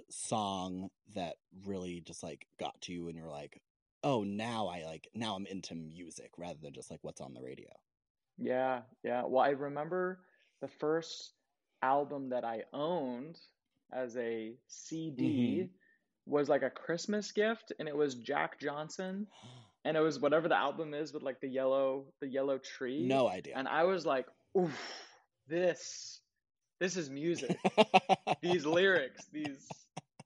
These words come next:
Speaker 2: these hooks, this Jack Johnson man is a genius. So that was, that was very important.
Speaker 1: Mm-hmm.
Speaker 2: Um, you know, we grew up on a lot of,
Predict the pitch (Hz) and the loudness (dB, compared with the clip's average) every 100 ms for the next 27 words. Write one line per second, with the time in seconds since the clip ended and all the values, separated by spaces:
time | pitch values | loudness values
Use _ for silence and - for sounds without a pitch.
0 | - 160 151 - - 240 262 202 - - | -6 -6 -6 -10 -4 2 2 2 -6 -20
1 | _ - _ - - _ 156 202 180 196 | _ -20 _ -20 -20 _ -8 -6 -4 -2
2 | 190 185 175 196 180 160 160 156 151 151 | -2 -4 -8 -8 -10 -12 -10 -8 -8 -6
3 | 165 165 165 180 226 262 240 190 175 - | -4 -2 -4 -4 -4 -2 -2 -2 -4 -12
4 | - _ _ _ _ _ _ - 165 175 | -20 _ _ _ _ _ _ -4 4 6
5 | 220 220 202 - - - 147 185 190 151 | 6 4 -2 -4 -16 -2 0 2 0 -4
6 | 147 143 139 131 - 123 123 - 123 113 | -4 -2 -4 -6 -10 -14 -12 -4 -4 -2
7 | 113 107 95 87 82 110 120 120 117 117 | -4 -4 -4 -6 -6 -6 -4 -4 -4 -8
8 | 117 110 _ _ _ _ 147 160 139 143 | -12 -14 _ _ _ _ -4 0 2 2
9 | 139 185 196 196 156 147 147 139 131 | 0 0 2 2 4 4 4 4 0